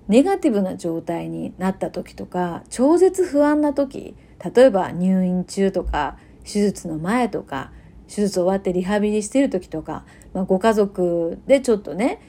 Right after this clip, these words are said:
心配事があった時とか、そういう時に、あ、眠れない時とかね、このエンドレスでこの直感パラダイスを、まあ、なんかアットランダムにほら、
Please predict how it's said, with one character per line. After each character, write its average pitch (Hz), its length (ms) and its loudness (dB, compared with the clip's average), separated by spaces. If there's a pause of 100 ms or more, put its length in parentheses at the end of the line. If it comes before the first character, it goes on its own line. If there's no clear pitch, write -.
心 190 280 -4
配 180 140 0
事 175 260 0
が 170 120 -4
あ 262 60 0
っ 302 80 -8
た 220 120 -2
時 185 240 -6
と 185 140 -2
か、 - 240 -12 (460)
そ 320 320 4
う 381 40 8
い 392 60 8
う 392 80 6
時 381 260 2
に、 185 420 0 (440)
あ、 185 120 -4
眠 180 220 2
れ 185 120 2
な 202 100 4
い 202 80 2
時 233 160 -2
と 165 100 -6
か - 120 -16
ね、 208 180 -10 (640)
こ 185 120 -4
の 175 360 -4 (440)
エ 294 160 8
ン 427 100 4
ド 359 100 8
レ 185 120 4
ス - 160 -12
で 160 280 -4
こ 175 120 -6
の 175 160 -4
直 190 120 2
感 202 260 -2
パ 202 120 0
ラ 190 100 0
ダ 135 140 -8
イ 151 80 -12
ス 247 180 0
を、 277 300 4
ま 247 100 2
あ、 254 40 2
な 302 100 2
ん 285 40 -4
か 196 100 2
ア 202 40 2
ッ 202 60 -6
ト 330 100 0
ラ 381 100 -2
ン 370 40 -4
ダ 254 100 0
ム 180 80 -2
に 160 80 -6
ほ - 100 -8
ら、 151 100 -6